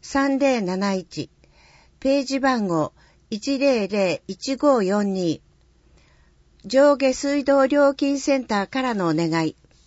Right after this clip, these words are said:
水道メーターの検針。水道メーターの検針は、地区によって偶数月検針と奇数月検針に分け、二ヶ月ごとに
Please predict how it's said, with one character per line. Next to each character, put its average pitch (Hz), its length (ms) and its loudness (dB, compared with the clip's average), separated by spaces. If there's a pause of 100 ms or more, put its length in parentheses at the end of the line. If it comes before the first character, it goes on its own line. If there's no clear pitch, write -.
(340)
水 285 260 -2
道 294 200 4
メ 277 220 2
ー 247 40 -2
タ 208 160 -2
ー - 40 -2
の 165 180 -2
検 190 320 -4
針。 170 300 -6 (640)
水 269 320 -4
道 285 240 2
メ 277 180 2
ー 262 60 -2
タ 214 160 -2
ー - 20 -4
の 180 160 -4
検 208 340 -4
針 202 200 -6
は、 185 240 -4 (440)
地 - 180 -6
区 277 160 -2
に 220 120 -2
よ 190 160 2
っ 180 60 -2
て 190 320 -6 (260)
偶 277 240 0
数 285 280 -4
月 277 280 -4
検 269 340 0
針 185 220 -6
と 170 240 -4 (240)
奇 226 140 -6
数 294 260 -2
月 285 300 -6
検 285 280 -2
針 202 180 -4
に 196 120 -6
分 214 180 -4
け、 185 220 -12 (460)
二 208 160 -6
ヶ 269 120 -2
月 294 280 0
ご 302 120 2
と 240 140 -2
に 190 240 -4